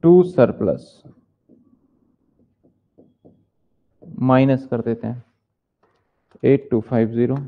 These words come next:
माइनस चालीस हजार, माइनस तेरह आठ सौ, माइनस तीन सौ बीस, माइनस छह सौ, माइनस सौ, माइनस छह सौ,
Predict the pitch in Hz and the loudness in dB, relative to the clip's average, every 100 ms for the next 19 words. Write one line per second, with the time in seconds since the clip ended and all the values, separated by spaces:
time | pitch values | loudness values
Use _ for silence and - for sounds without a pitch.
0 | - _ _ _ - 120 120 120 120 - | -14 _ _ _ -6 -2 -2 -2 -8 -8
1 | 113 107 117 - - - _ _ _ _ | -4 -4 -6 -8 -8 -10 _ _ _ _
2 | _ _ _ _ - 120 123 120 - 113 | _ _ _ _ -4 0 0 -4 -4 -4
3 | 110 58 - - - 120 - _ _ _ | -4 -6 -10 -14 -14 -14 -16 _ _ _
4 | _ _ _ _ 120 123 127 127 - 113 | _ _ _ _ 0 2 0 -2 -4 -4
5 | 117 - 117 120 - - _ _ _ _ | -4 -8 -8 -6 -8 -10 _ _ _ _
6 | _ 120 117 117 117 - - 113 110 - | _ -2 0 2 -2 -6 -6 -4 -4 -8
7 | - - _ _ _ _ _ _ - 120 | -12 -14 _ _ _ _ _ _ -2 0
8 | 120 120 - - 117 - - - _ _ | 2 0 -6 -4 -2 -2 -8 -18 _ _
9 | _ _ _ _ _ _ _ - 120 120 | _ _ _ _ _ _ _ -4 0 2
10 | 117 117 - 120 110 - - | 0 -4 -6 -4 -4 -6 -12